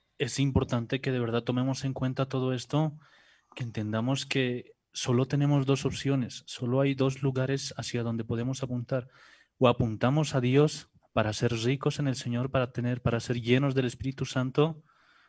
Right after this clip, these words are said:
o apuntamos a cualquier otra cosa que no sea Dios, porque después de eso no hay más opciones.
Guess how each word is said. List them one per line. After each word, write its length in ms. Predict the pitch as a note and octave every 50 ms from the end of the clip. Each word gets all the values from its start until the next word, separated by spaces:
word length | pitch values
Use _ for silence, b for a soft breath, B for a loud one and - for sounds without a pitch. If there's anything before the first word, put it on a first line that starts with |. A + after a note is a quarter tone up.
| _ _ _ _
o 80 | - B2
apuntamos 640 | A2+ - A#2 A#2 A#2 A#2 A#2+ B2 C3+ C#3 C3+ C3+ C#3
a 60 | C3
cualquier 480 | - - A#2+ A2+ G#2+ - - C3 C3 C3+
otra 180 | - B2+ B2
cosa 300 | A#2+ - B2+ - C3+ C3
que 120 | - B2+ A#2+
no 120 | A#2+ A2+
sea 240 | - B2 A#2+ A#2 A2+
Dios, 320 | A#2 B2 B2+ A#2+ - _ _ _ _ _ _ _ _ _ _
porque 320 | - B2 A2+ - - A#2
después 440 | A2 A2 - - - C3 C#3 D3 D3
de 160 | C#3+ C#3+ C#3+
eso 280 | C#3+ C#3+ - D3+ D3+ D3+
no 200 | D3+ D3 C#3+ D3
hay 100 | D3 D3
más 220 | D3 C#3+ C#3 -
opciones. 500 | C3+ - - - D3 D3+ C3+ A#2 - -